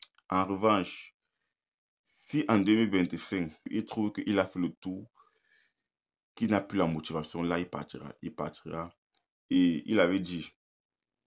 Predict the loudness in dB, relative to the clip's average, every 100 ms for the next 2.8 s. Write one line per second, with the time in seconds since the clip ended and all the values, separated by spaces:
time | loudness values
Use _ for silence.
0 | _ _ 2 2 4 2 0 -2 -4 -4
1 | -12 -16 -14 -14 -14 _ _ _ _ _
2 | _ -2 0 0 -4 -6 -6